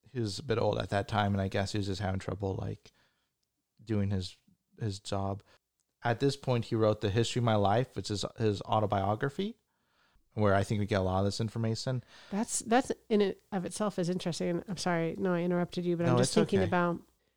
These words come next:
Speaker 2: I mean, who thinks about writing an autobiography?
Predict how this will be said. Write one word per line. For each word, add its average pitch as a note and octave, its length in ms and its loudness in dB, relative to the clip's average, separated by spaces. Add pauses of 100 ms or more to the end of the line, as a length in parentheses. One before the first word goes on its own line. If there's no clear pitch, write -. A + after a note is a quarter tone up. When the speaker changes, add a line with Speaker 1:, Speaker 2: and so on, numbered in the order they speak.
(200)
Speaker 2:
I A3 40 -4
mean, G#3 140 6
who A#3+ 160 0
thinks A#3 320 -2
about F3+ 260 2
writing F3+ 300 2
an E3 60 2
autobiography? E3 920 -2